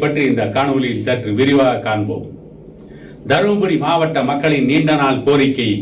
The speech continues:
காவிரி உபரி நீர் திட்டம். தருமபுரி மாவட்ட விவசாயிகளின் வாழ்வாதார திட்டம். அந்த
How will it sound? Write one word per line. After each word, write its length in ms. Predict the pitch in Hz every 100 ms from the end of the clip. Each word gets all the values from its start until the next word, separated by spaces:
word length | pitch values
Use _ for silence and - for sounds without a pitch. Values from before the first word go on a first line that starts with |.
| 104
காவிரி 380 | 135 143 135 131 117
உபரி 220 | 127 147 131
நீர் 180 | 127 107
திட்டம். 340 | 117 - 101 - - - - - - - - - - 135
தருமபுரி 440 | 170 202 190 165 147
மாவட்ட 440 | 160 160 156 147 131
விவசாயிகளின் 680 | 156 160 156 139 135 120 92
வாழ்வாதார 600 | 139 175 160 156 147 135 117 -
திட்டம். 300 | - - - - - - - - - - -
அந்த 200 | 151 139